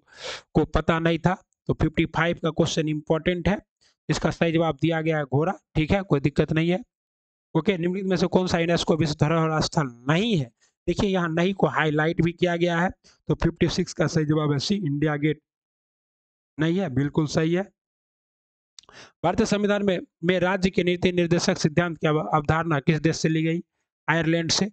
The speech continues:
देखिए जो सेट वन जिसको मिला होगा ना उसका म-, बाँछें खिल गई होगी, क्योंकि शुरू का पचास साठ क्वेश्चन एकदम सेट वन में ईजी रखा गया है और हर सेट में मिक्स हो गया है। तो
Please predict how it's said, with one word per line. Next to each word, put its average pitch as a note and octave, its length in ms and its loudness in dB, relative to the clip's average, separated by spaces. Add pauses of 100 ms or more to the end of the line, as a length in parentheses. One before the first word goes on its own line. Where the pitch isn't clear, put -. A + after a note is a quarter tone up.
(340)
देखिए A3 380 0 (180)
जो F#3+ 460 0 (120)
सेट G#3 260 2
वन A3 240 2
जिसको F#3 300 0
मिला G3 200 0
होगा G3 260 0
ना D3+ 80 0
उसका E3 280 0
म-, F3+ 220 -2 (240)
बाँछें G#3+ 360 0
खिल E3+ 200 0
गई C3+ 180 0
होगी, B2 240 0
क्योंकि - 540 -2
शुरू G#3 280 0
का G3+ 160 0 (200)
पचास G3+ 320 0
साठ F#3+ 240 0
क्वेश्चन F#3 340 0
एकदम F3+ 240 0
सेट F#3 280 0
वन F3+ 180 0
में A3+ 180 0 (340)
ईजी A3+ 280 2
रखा D3+ 320 0
गया C3 220 0
है A#2 180 -6 (320)
और F3 140 4
हर F#3+ 160 2
सेट G3+ 240 0
में G3+ 120 2
मिक्स A#3+ 300 2
हो G#3 80 2
गया F#3+ 200 2
है। E3+ 120 0 (320)
तो F3+ 240 2